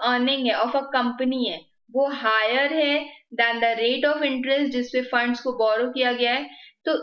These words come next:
इक्विटी शेयर होल्डर्स जो हैं उनको अर्निंग पर शेयर जो है, इक्विटी शेयर होल्डर्स can get earning, higher earning per share due to two reasons। क्या बोला गया है इसमें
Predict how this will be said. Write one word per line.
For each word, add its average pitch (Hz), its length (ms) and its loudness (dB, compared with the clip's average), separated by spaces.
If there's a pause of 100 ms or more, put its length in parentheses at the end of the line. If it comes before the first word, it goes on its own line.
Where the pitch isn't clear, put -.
(120)
इक्विटी 285 580 0
शेयर 277 360 2
होल्डर्स 262 480 2
जो 262 140 -2
हैं 254 180 0
उनको 262 300 -2
अर्निंग 240 600 0
पर 269 160 0
शेयर 233 400 0
जो 240 100 2
है, 240 160 0 (1700)
इक्विटी 277 440 0
शेयर 320 180 2
होल्डर्स 285 360 0
can 269 260 0
get 277 240 0 (140)
earning, 262 400 2 (500)
higher 262 340 2 (200)
earning 277 420 0
per 277 180 2
share 285 300 0
due 254 300 -4
to 285 80 -2 (180)
two 320 180 2
reasons। 220 500 -4
क्या 277 160 2
बोला 262 260 2
गया 233 180 0
है 233 60 0
इसमें 247 280 -4